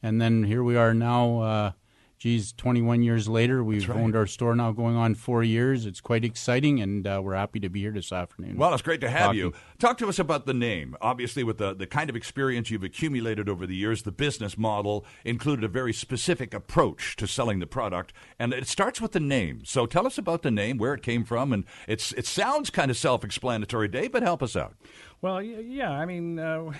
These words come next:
Speaker 3: we are different than other, uh, mattress stores out in the marketplace, and that was the one thing that nobody in this market was really focusing on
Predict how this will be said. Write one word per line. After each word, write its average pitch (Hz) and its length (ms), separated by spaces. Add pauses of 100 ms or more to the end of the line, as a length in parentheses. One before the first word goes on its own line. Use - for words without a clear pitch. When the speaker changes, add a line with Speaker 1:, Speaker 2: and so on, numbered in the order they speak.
(140)
Speaker 3:
we 214 120
are 196 160
different 180 320
than 139 120
other, 127 320 (240)
uh, 117 300
mattress 113 540
stores 117 240
out 113 80
in 110 80
the 110 40
marketplace, 110 640
and 120 100
that 151 120
was 143 100
the 131 80
one 120 160
thing 117 260
that 110 180 (340)
nobody 185 360
in 156 80
this 147 200
market 131 340
was 104 220
really 131 280
focusing 123 640
on 110 380